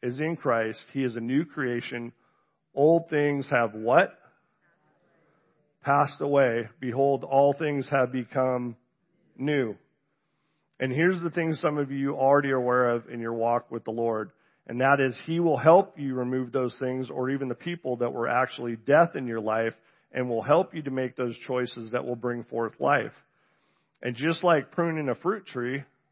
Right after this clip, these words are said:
this should sound familiar, <clears throat>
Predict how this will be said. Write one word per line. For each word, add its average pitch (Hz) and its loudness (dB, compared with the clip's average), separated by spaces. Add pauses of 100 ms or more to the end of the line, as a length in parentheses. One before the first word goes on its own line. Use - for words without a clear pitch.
this 123 -12
should - -18
sound 104 -10 (100)
familiar, 113 -10 (1080)
<clears throat> - -14